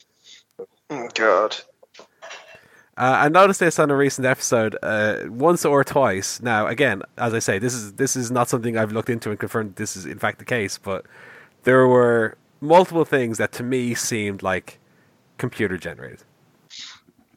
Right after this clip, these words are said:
Speaker 2: Which to me is one
Speaker 1: Mm.
Speaker 2: step too far. I mean, come on the fuck.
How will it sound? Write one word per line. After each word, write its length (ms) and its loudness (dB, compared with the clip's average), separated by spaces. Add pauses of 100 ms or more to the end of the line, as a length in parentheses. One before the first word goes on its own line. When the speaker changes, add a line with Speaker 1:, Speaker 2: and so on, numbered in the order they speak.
(300)
Speaker 2:
Which 220 -4
to 80 2
me 160 8
is 120 4
one 180 4
Speaker 1:
Mm. 20 0
Speaker 2:
step 240 4
too 220 -2
far. 180 0
I 100 0
mean, 140 -6
come 480 0
on 460 2
the 100 -8
fuck. 480 -4